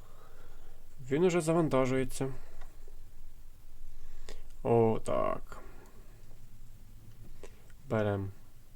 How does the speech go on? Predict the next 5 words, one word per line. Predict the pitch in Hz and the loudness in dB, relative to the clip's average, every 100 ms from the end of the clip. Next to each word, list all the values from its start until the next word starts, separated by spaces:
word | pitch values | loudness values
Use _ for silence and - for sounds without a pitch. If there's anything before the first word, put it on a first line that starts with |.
| - - - - | -14 -14 -16 -14
стилус. | - - 117 117 156 - - - - - - - - - - - - - - - - - - - - - - - - - - - - - - - - - - | -12 -4 -2 0 -2 -6 -12 -8 -8 -6 -6 -8 -8 -10 -10 -10 -10 -10 -8 -8 -6 -8 -8 -10 -8 -8 -8 -10 -12 -12 -12 -12 -12 -12 -12 -14 -16 -18 -18
Фокусуйся. | - 131 123 120 - 117 117 120 160 175 - - - - - - - - - - - - - - - - - | -10 -6 -6 -8 -6 -2 -2 -2 -6 -6 -12 -18 -20 -20 -20 -20 -18 -20 -20 -20 -20 -20 -20 -20 -20 -20 -6
Музика. | 139 160 160 160 - 156 151 143 - - - - - - - - - - - - - - - - - - | 2 4 4 2 2 2 2 -2 -12 -20 -20 -20 -20 -20 -20 -20 -20 -20 -18 -18 -16 -16 -16 -16 -18 -6
Файли. | 58 - - - | -2 0 -2 -2
Так. | 107 - - | -2 -2 -8